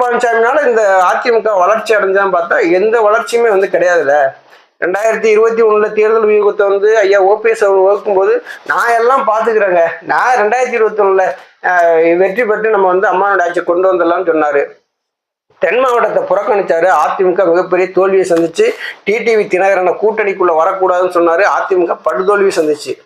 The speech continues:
அன்னைக்கு ஐயானுடைய பேச்சை கேட்டிருந்தா இன்னைக்கு அம்மாவோட ஆட்சி அமைஞ்சிருக்கும். ரெண்டாயிரத்தி இருபத்தி ஆறுல எடப்பாடி பழனிசாமி குரூப்ல எல்லாம் என்ன சொன்னாங்க, "எல்லா பொறுமையும் வந்து நான் எடப்பாடி பழனிசாமி கையிலேயே கொடுத்துட்றேங்க, அவரே எல்லா முடிவும் எடுக்கட்டும்னாரு." எடப்பாடி பழனிசாமி என்ன சொன்னாரு, "கூட்டணியை பொறுத்தளவுல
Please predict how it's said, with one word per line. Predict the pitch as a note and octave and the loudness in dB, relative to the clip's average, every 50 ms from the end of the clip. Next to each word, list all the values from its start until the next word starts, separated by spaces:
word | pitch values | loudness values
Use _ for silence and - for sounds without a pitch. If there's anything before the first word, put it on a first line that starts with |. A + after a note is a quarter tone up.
| _ _ _ _ _ - - - - | _ _ _ _ _ -20 -20 -10 -6
அன்னைக்கு | E3+ F3 F#3 F3+ F#3 E3+ | -4 -2 0 0 0 0
ஐயானுடைய | F3+ G3 A3 A#3 A3+ A3 G#3 F#3+ F3+ F3 E3 D#3+ D#3+ D#3+ D#3 D#3 D3+ D3 | 0 2 2 2 2 2 2 0 0 2 2 2 2 2 2 0 0 0
பேச்சை | - F3+ F#3+ F#3+ - F#3 D3+ - | -2 -4 -4 -2 -4 -4 -2 0
கேட்டிருந்தா | F3+ F#3+ F#3 F#3 F3 E3+ F3 G#3 A#3 | -2 -2 0 0 0 0 0 0 0
இன்னைக்கு | F#3+ E3+ E3 D#3 E3+ D3+ D3 | 0 0 0 0 0 -2 0
அம்மாவோட | D#3+ F3 F3+ F3+ E3 | 0 0 0 0 0
ஆட்சி | D3+ D3 D3+ D3+ - - - | 0 -2 -2 -4 -6 -4 -2
அமைஞ்சிருக்கும். | - D3 D#3 F3 F3 E3 E3 D3+ B2+ C3+ - - - _ _ | -2 0 0 0 0 0 -2 -2 -4 -6 -10 -12 -16 _ _
ரெண்டாயிரத்தி | F#3+ G#3 G#3+ A3 G#3+ G3 | -6 -4 -4 -2 -2 0
இருபத்தி | G3 G3 G#3 G3+ G3+ G3 | 0 0 0 0 2 2
ஆறுல | F#3 F3+ F3+ F3+ F#3 G#3 G#3+ G3 | 2 2 2 2 2 2 2 0
எடப்பாடி | F#3 G3 F#3+ G#3+ G3+ F#3 | 0 0 0 -2 -2 0
பழனிசாமி | F#3+ F#3 F3+ F3+ E3+ F#3 F3 F3 | -2 -2 -2 -2 -2 -2 0 0
குரூப்ல | E3+ E3+ E3+ E3 F3 | -2 -2 -2 -2 0
எல்லாம் | F3 F3 F#3 F3+ F3+ | 0 0 0 0 0
என்ன | F3 E3+ D#3+ E3 | 0 0 0 2
சொன்னாங்க, | D#3+ E3 E3 | 2 2 2
"எல்லா | D#3+ D#3+ F#3 G#3 G#3+ A3 A#3 A3+ | 2 0 0 0 0 0 0 0
பொறுமையும் | A3 A3+ A3 A3 A#3+ B3 A#3+ A3+ | 0 0 0 2 2 2 2 2
வந்து | A3+ | 2
நான் | A3 G#3 | 2 2
எடப்பாடி | G#3 G3+ G#3+ G#3+ A3+ A3+ | 0 0 0 -2 -2 -2
பழனிசாமி | G#3 - G#3 G#3 G3+ F#3+ G3+ G3 | 0 -2 -2 0 0 0 0 0
கையிலேயே | G3 G3 G3+ G#3 G3+ | 2 2 0 0 0
கொடுத்துட்றேங்க, | F#3 F#3+ F#3+ F#3 G#3 G3 F#3 F3 F3 F3 F3 F3 F3 - - - - - _ | -2 -4 -2 -2 0 0 0 2 2 2 0 0 -2 -6 -12 -20 -20 -20 _
அவரே | - - D#3+ F3 F#3 G3+ A3+ G#3+ | -6 -4 -2 0 0 2 2 2
எல்லா | F#3 F#3 F#3+ G3 | 2 2 0 0
முடிவும் | F#3+ F#3+ F#3 F#3+ G#3+ A3+ G3+ F3+ | 0 0 0 2 2 0 0 0
எடுக்கட்டும்னாரு." | F3+ E3+ F3+ E3+ F3+ E3 D#3+ D#3 D3+ D3+ D3 - | 0 0 0 0 0 0 2 2 0 0 0 0
எடப்பாடி | F3+ F#3+ G3+ G3+ G3+ A3 G#3 G3+ - | 0 0 0 0 0 0 0 0 0
பழனிசாமி | F#3+ F3+ F3+ E3+ - | 0 0 0 0 0
என்ன | F#3+ F3 F3+ F#3 | 0 0 0 0
சொன்னாரு, | F3+ F#3+ F3 E3 D#3+ D#3+ E3 F#3 - - - - - _ | 0 0 0 2 2 2 0 -2 -4 -8 -16 -20 -16 _
"கூட்டணியை | - C#4 F4+ G#4 F#4 F#4 F4 E4 D4+ A3+ | -2 0 0 0 0 0 0 0 0 0
பொறுத்தளவுல | A3 A#3+ A#3+ A3 A3+ A3+ B3 C4+ | 0 0 0 0 0 0 0 0